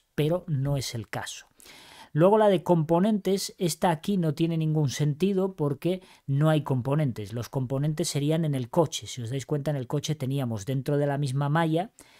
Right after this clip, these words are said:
teníamos distintos componentes. Ahí con la herramienta componentes podemos seleccionar distintos componentes. Realmente aquí la que puede llegar a ser más útil es la de elegir triángulo.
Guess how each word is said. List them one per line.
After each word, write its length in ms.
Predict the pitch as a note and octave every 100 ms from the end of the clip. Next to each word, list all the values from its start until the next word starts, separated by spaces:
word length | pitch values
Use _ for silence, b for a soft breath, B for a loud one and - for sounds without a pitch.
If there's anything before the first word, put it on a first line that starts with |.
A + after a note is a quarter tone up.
| B -
teníamos 460 | C3+ B2+ C#3+ C#3+
distintos 480 | C3 - C#3+ C#3+ -
componentes. 720 | C#3+ A#2+ C3 C#3 A#2+ G#2+ - -
Ahí 260 | C3+ C#3 D#3+
con 240 | - B2+
la 80 | A#2
herramienta 440 | A2+ A#2 C#3+ D#3+
componentes 560 | D#3+ E3 F3 F3 F#3 -
podemos 420 | C#3 C3 C#3 D3+
seleccionar 640 | D3+ D3+ - D3 C#3 D3+ D#3 B B B
distintos 560 | B2+ - C3+ C3 D3
componentes. 720 | - A#2 G2+ A2+ A2 F#2+ F#2 - B B -
Realmente 540 | D#3 F#3+ G#3 A3 G#3+
aquí 340 | F#3+ A3 A3+
la 260 | G#3+ E3+ C3+
que 140 | C#3+
puede 320 | C3+ E3+ G3+ G#3+
llegar 260 | G#3 G3+
a 80 | F#3+
ser 220 | - F#3
más 260 | F3+ D#3+ -
útil 300 | G3+ F3+ F3
es 240 | D#3+ C#3+
la 160 | E3+ E3+
de 160 | D#3
elegir 480 | C#3 B2 A2 C#3+ C3
triángulo. 720 | - D#3+ A#3+ A#3 D2 A#1 -